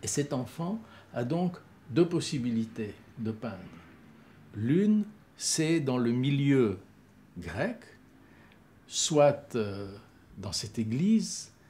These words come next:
dont le pape l'accueille avec grand plaisir, parce qu'il se dit que c'est un miracle,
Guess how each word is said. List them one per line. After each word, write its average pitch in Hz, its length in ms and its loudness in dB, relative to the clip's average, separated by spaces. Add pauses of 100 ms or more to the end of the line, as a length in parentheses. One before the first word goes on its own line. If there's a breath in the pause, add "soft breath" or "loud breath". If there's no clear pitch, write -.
(200 soft breath)
dont 98 160 -4
le 101 160 -4
pape 123 400 -6
l'accueille 117 500 0
avec 95 240 -8
grand 98 160 -8
plaisir, 117 520 -2
parce - 200 -10
qu'il - 160 -12
se - 160 -6
dit 110 220 -2
que 104 100 -16
c'est - 240 -10
un 98 60 -6
miracle, 156 580 -2